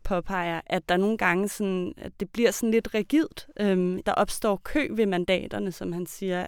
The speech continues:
Altså forstået på den måde, at man kan sidde i et, øh, i en forhandling og egentlig være blevet,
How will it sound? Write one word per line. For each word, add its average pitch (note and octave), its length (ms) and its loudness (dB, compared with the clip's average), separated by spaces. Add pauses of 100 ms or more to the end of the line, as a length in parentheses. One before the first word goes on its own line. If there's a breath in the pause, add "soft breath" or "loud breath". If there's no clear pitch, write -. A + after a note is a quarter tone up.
Altså F3+ 260 -6 (120)
forstået G3+ 440 0
på G3 100 -2
den G3 260 0
måde, F#3+ 360 0
at - 180 -4 (380 loud breath)
man G3 220 2
kan G3+ 100 -2
sidde A#3+ 420 4
i G#3+ 40 4
et, F3+ 120 -2
øh, F#3 220 0
i - 120 -4
en F#3 120 2
forhandling A#3 520 2
og F#3+ 60 4
egentlig F#3 220 4
være F3 140 4
blevet, F3 360 -2